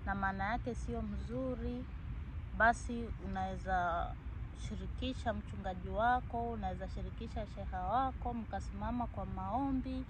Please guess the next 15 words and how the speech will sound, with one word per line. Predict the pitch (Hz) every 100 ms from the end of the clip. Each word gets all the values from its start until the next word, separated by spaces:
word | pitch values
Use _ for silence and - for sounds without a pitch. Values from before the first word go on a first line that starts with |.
| - - -
na | 196
mimi | 214 233
pia | 233 233
ukinitafuta | 214 - 190 180 190 - 262 247 240
nitakusaidia | 208 190 - 202 185 208 226
kwa | 220 196
maombi, | 190 196 254 240 240
maana | 208 208 226
niko | 214 - 208
hapa | 208 214 240 349 -
kwa | 196
ajili | 190 190 175
yako. | 175 175 175 170 165 - - - - - - - - - - - - - - - - - - 190
Na | 185 185 190 185 185 185 180 - - -
shukuru | - - - 262 269 247